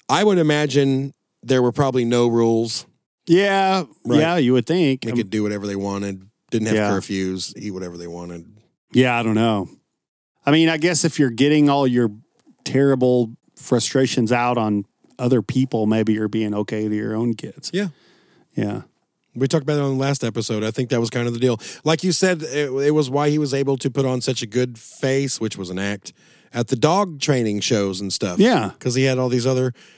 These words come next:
Speaker 1: he'd literally just probably, uh, threatened or shot or beat up or molested somebody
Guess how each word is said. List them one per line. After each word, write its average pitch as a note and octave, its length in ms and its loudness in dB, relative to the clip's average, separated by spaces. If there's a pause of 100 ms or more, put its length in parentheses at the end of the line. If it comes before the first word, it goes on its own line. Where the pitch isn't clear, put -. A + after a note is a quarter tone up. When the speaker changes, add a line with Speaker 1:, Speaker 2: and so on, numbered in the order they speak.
(180)
Speaker 1:
he'd D3 180 2
literally C#3+ 380 4
just B2+ 240 -2
probably, C3+ 600 2
uh, A2+ 240 0 (280)
threatened C3 640 2
or A#2 80 2
shot B2+ 400 2
or B2 80 4
beat A#2+ 260 2
up A#2 320 0
or G#2 240 -2
molested A#2 580 -2
somebody C3 540 0